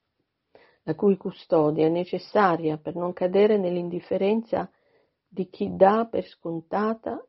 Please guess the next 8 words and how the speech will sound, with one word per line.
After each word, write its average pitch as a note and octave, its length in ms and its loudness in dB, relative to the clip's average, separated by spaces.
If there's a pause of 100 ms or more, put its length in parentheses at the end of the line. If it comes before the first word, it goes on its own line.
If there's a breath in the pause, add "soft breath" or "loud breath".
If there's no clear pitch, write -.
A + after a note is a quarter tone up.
(220)
la E3+ 120 -6
nostra F3 460 -6
condizione F3+ 1040 -8 (520)
di D#3+ 280 -2
redenti. D#3 600 -2 (2750)
Alzati D#3 920 0
e C#3+ 220 -2
va E3+ 360 0